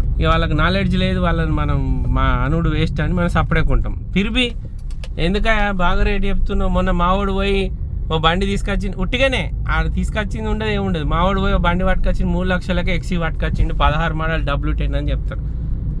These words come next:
చాలామంది ఏం చేస్తారంటే, YouTube-లల్లా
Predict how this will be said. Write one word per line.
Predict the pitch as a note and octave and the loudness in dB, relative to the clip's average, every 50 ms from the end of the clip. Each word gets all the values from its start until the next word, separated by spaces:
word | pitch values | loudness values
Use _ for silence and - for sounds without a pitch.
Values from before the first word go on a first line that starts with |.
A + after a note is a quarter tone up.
| - - - - D3 | -2 0 0 0 0
చాలామంది | D#3+ G3 A3 A3+ G#3+ G#3 G#3 G#3 G3 F#3+ | 0 0 0 0 0 0 0 0 0 0
ఏం | F#3+ G3+ | 2 2
చేస్తారంటే, | G3 F#3 - G3+ F3+ F3 E3+ E3+ F#3+ | 0 0 2 2 0 0 0 0 0
YouTube-లల్లా | F#3 F3 D#3+ F3 F3 F#3 F#3 F3+ F3+ F3 D#3+ D3 D3 D3+ E3 F3 | 2 2 2 2 2 0 0 2 2 2 2 2 0 0 0 0